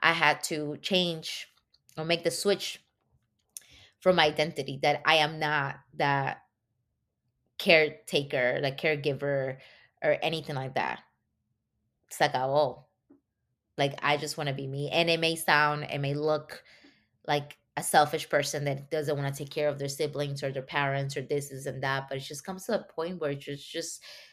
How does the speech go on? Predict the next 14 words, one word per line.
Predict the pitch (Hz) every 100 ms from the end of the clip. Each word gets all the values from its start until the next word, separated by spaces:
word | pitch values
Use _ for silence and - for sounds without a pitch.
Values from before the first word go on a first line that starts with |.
| _ -
there's | 185 185 - 175
no | 165 165 165 185 175
more, | 151 156 151 151 147 143 131 - _ _ _ -
um, | 143 147 143 135 131 127 107 _ _ _ _ _ _ _ _ _ _ _ _ _ _ -
I | 156
guess, | 151 143 139
let's | 139
say, | - 139 135 - _ _ _ _ _ _ _ _ _ 143
juice | 180 185 156 143
or | 139 143 147
water | 139 147 151 143 - 156 - _ _ _ -
on | 170
the | 180
cup | - 156 -